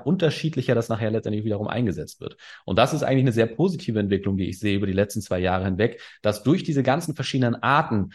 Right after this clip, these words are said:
des, der Funnel, die wir aufbauen können, letztendlich anfangen, auch die Funnel, die schon vor vielen Jahren, ich sag mal, mehr oder weniger durch waren, weil sie jeder kannte, wieder anfangen, besser zu funktionieren und man jede Art davon eigentlich einsetzen kann.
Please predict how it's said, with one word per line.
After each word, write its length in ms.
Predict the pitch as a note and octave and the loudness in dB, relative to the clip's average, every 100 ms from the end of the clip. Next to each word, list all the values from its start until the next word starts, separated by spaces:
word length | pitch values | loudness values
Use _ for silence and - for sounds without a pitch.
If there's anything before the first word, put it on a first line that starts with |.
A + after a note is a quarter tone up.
| - - | -14 -6
des, 340 | F#2+ F#2 - _ | -6 -6 -14 _
der 400 | D3+ G2 F2+ - _ | -2 0 0 -4 _
Funnel, 420 | - - F#3 E3+ | -16 -2 2 2
die 160 | G#2 G2 | 2 0
wir 240 | G#2 F2 | 0 2
aufbauen 400 | B2+ D#3 A#2+ G2 | 0 2 0 0
können, 300 | F#2+ G#2+ C3+ - - G2+ | -2 -2 -2 -6 -8 -6
letztendlich 400 | G2+ A#2 A#2 - | -2 -2 -4 -4
anfangen, 480 | C3 D3 C#3+ C3+ - | -4 -2 -2 -4 -4
auch 140 | G#2 | -8
die 100 | G#2+ | -10
Funnel, 380 | - C3+ D3 C3 | -6 -2 0 0
die 120 | B2 | -2
schon 200 | - A#2+ | -2 -2
vor 160 | - A2+ | -2 -6
vielen 340 | - F#3+ F3 | -2 2 4
Jahren, 460 | B2 C3+ D3 C#3 C#3+ | 4 6 4 2 -2
ich 160 | - - | -16 -4
sag 100 | A2+ | 0
mal, 80 | A2+ | 2
mehr 160 | A#2+ | 4
oder 100 | B2+ | 4
weniger 160 | A#2 G#2+ | 4 2
durch 340 | G#2+ D3+ D#3+ | 4 4 4
waren, 200 | A#2+ A#2 | 0 2
weil 100 | A2+ | 0
sie 120 | A2 | 0
jeder 180 | A2 A2 | -2 -2
kannte, 320 | - D#3 C3 | -2 -2 0
wieder 180 | A2 A2+ | 0 0
anfangen, 360 | B2 C#3+ C3 A#2 | -2 -2 -2 0
besser 280 | E3+ C#3+ B2+ | 0 -2 -4
zu 80 | |
funktionieren 600 | A#2 B2 A2 A2+ A#2+ C3+ | -4 -4 -2 2 4 4
und 260 | C3+ C3+ - | 0 -10 -4
man 120 | G2+ | -2
jede 280 | G#2 B2+ C3 | 2 2 4
Art 180 | A2 C#3+ | 0 0
davon 180 | - G#2+ | -2 -4
eigentlich 220 | G2+ - | -4 -4
einsetzen 380 | A2 G2+ - E2+ | -2 -2 -4 -6
kann. 220 | G2+ | -4